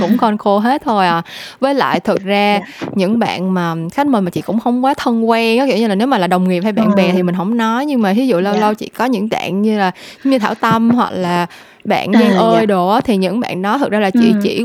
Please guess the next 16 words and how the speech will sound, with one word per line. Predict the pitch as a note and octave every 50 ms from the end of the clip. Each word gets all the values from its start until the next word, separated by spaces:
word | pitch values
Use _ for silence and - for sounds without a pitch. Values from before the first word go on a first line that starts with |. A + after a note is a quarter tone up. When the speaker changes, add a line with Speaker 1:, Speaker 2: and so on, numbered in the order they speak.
| C4
Speaker 1:
quen, | C4 A#3+ A#3 A3+ A3+ A3+ A3+ A3 A3 - - - C#4+
um, | G3 F#3 F3+ F3+ F3+
chị | - - E3+ F3 -
chỉ | - - A2 F3+ C4 D4 - - - - - - _ _ _ _ _ _ -
gửi | F#3 F3 D#3 - G3 A3+
email | C4 C4 A#3+ A#3+ A3+ A3 A3 A3 G#3+ A3
xong | G#3+ - A3+ G#3+ G#3+ G#3
rồi, | G3 F3+ E3+ E3 E3+ E3+ E3+ E3+ E3+ E3+ -
ừ, | - F3+ F3+
Speaker 2:
Ừ. | E3+ E3 B3 -
Speaker 1:
bàn | F#3+ F#3 F3+ F3 F3+ F#3+
chuyện | - - - F#3
hợp | G3+ G3 F3 -
tác | - A#3+ C#4+ D#4+
này | D4+ A#3 F#3
kia | - G#3+ G#3 G#3+